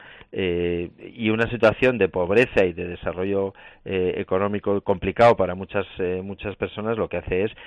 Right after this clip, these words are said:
que sea un recurso relativamente fácil, ¿no? Y eso es lo que nos está ocurriendo con el tráfico de especies en, en muchos lugares y con muchas otras especies. La población local es, eh, el, el, el primer elemento, el más débil, el eslabón de la cadena, y es el que mete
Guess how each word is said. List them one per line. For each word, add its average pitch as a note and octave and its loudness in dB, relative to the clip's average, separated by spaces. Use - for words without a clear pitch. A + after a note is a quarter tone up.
que F2+ -4
sea G2+ 0
un G#2 0
recurso G#2+ -2
relativamente G2 -2
fácil, G2 -2
¿no? A2 -8
Y F#2 -6
eso G2+ -4
es G#2 -4
lo A2 0
que G2 -4
nos F#2+ -8
está F#2+ -6
ocurriendo G2 -6
con G2+ -4
el E2+ -10
tráfico F2 -10
de F2+ -4
especies G#2 -6
en, F2+ -8
en E2 -8
muchos G2 -4
lugares A2 4
y G#2 -2
con F2 -10
muchas F#2 -10
otras F2+ -12
especies. E2+ -8
La F#2 0
población G2 2
local A2 4
es, G2+ 0
eh, F#2 0
el, G2 -2
el, G2+ -2
el F#2+ -2
primer G#2 0
elemento, A2+ 4
el F#2+ 4
más G#2 0
débil, A2+ 6
el F#2 -6
eslabón F#2+ -2
de G2+ 0
la G2+ 2
cadena, A2 0
y G#2+ 0
es - -8
el F#2 -8
que G2 -8
mete G2+ -2